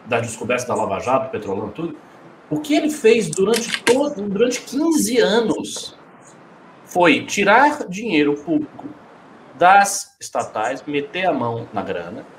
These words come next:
e dar o dinheiro na mão de pessoas venais, que são pessoas que se vendem, pessoas que se vendem por dinheiro. E eu vou, eu vou dizer uma coisa. Se um estadista mediano qualquer,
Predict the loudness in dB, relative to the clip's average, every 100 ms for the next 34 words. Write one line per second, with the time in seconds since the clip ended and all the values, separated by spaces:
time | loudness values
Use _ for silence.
0 | -20 -8 -4 4 4 4 2 -2 0 0
1 | 0 0 0 0 2 0 2 0 -4 -8
2 | -6 0 2 4 4 2 -2 -6 -10 -12
3 | -18 _ -20 -20 -20 -6 -4 0 0 2
4 | 2 2 0 -2 -4 -6 -4 2 4 6
5 | 4 4 4 2 0 -8 -16 -20 -4 0
6 | 0 0 -6 -8 -6 -4 -2 -4 -2 0
7 | 0 -2 -6 -4 -2 -2 -4 -4 -8 -16
8 | -20 -20 -20 -2 6 6 8 6 8 8
9 | 6 6 4 2 -2 -4 -2 -4 -10 -18
10 | -20 -20 -20 -20 -20 -20 -20 -20 -20 -20
11 | -18 -8 -2 0 4 4 2 0 -2 -4
12 | -6 -14 -16 -12 -4 2 2 2 -4 -2
13 | -4 0 -2 0 2 4 4 4 6 6
14 | 4 0 0 0